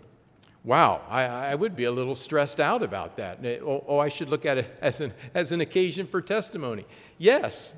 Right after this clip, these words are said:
yes, yes, I should. Yes, all of us should. It, as we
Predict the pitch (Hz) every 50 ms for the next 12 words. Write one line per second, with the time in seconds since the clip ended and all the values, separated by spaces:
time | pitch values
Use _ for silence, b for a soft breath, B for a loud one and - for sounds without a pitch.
0 | - - 143 180 180 - - 214 165 - - - - 143 127 143 190 240 - -
1 | 208 175 170 170 - - - 214 226 208 131 - - - 139 147 165 170 160 196
2 | 180 175 202 233 233 160 123 107 - - 151 123 110 B B B B B B B
3 | B B - - 160 170 - - - 147 160 180 208 196 143 131 143 185 214 202
4 | 160 135 135 160 180 185 -